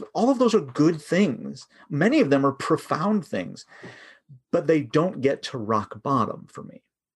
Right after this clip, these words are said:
At rock bottom, I am a child of God. That is who I am. And so when Paul talks about put off the old and put on the new, I'm putting off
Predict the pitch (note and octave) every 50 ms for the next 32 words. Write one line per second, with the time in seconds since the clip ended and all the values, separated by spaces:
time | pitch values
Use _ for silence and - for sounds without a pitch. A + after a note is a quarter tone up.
0 | _ _ _ _ _ _ - _ - - - _ _ _ - C#3 B2 - C3+ A2
1 | G#2+ A2 A#2+ B2 C#3 D#3+ E3 D#3 - C#3 A#2+ G#2 _ - A2 G#2+ G2+ G#2+ G#2+ -
2 | - - - G#2 A2 - _ _ _ _ _ _ _ _ _ _ - A2+ A#2 B2
3 | C3 C3+ C3+ A#2 G2 - - - - - - G#2+ G#2+ A2 G#2+ G2+ G#2+ F#2+ D#2+ -
4 | _ - E2+ D#2+ D2 - - - - - _ _ _ _ _ _ _ _ _ _
5 | _ _ _ _ _ _ _ _ A#2+ A2 A#2 B2 C3+ C#3 C#3 A#2+ A2 - - -
6 | - C#3 A#2+ A2 - F#2+ F#2+ F#2 - - - B2+ B2+ G2+ F2 D2 F#2+ G#2+ - _
7 | _ - - - - - - - _ - E3 E3 D3+ - - F#3 F3+ E3 F3 E3+
8 | D#3+ D3+ - - - - A3 B3 C4 B3 - - - D#3+ D#3+ E3 - - D3+ C3+
9 | B2+ A2 - - - - - - D#3+ C#3+ - - _ - A#2 A2+ A2 F#2 - -
10 | - - - - - _ _ - B2+ A#2+ A2 F#2+ F2+ E2+ D#2+ - - - - C#3+
11 | - - _ _ _ _ _ - C3 A2+ G#2 - - - D3+ B2 A2+ G#2 G#2 G2
12 | F#2+ G2 F#2+ F#2 F2 F#2 F2+ F2 D#2+ - - - G#2+ A2+ - _ _ _ _ _
13 | _ _ - - - - - - - - - - _ _ _ _ - _ D3+ E3+
14 | E3 D3 - - - - A3+ C4 B3 A3+ G#3 F#3 D#3 -